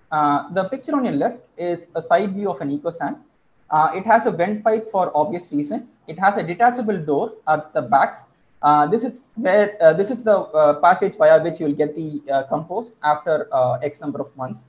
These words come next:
And you can see two pipes over there. One pipe is for the urine, which is actually connected to an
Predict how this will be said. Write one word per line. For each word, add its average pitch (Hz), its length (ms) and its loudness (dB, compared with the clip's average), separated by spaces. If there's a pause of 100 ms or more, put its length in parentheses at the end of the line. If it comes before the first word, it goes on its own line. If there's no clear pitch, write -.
(380)
And 190 320 2
you 233 80 0
can 226 180 2
see 233 240 -2
two 247 220 -4
pipes 175 300 2
over 151 200 0
there. 165 220 -2 (140)
One 202 260 2
pipe 233 240 2
is 214 120 -2
for 185 120 0
the 165 80 0
urine, 208 480 0
which 180 140 -8
is 185 80 -6
actually 220 320 -2
connected 196 420 -2
to 170 80 -8
an 170 140 -2